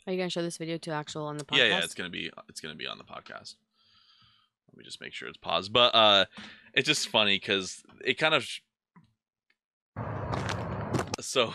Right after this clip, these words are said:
Speaker 2: it, it proves to you that, like, no matter what happens, no matter, like, the information that you're,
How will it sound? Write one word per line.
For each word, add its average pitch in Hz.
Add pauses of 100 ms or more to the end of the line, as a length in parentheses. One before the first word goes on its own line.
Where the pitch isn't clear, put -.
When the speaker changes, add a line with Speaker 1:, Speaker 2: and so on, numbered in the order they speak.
(140)
Speaker 2:
it, 117
it 139
proves 175
to -
you 135
that, 120
like, 98 (360)
no 117
matter 120
what 104
happens, 117 (1120)
no 131
matter, 131
like, 123
the 117
information 110
that 101
you're, 95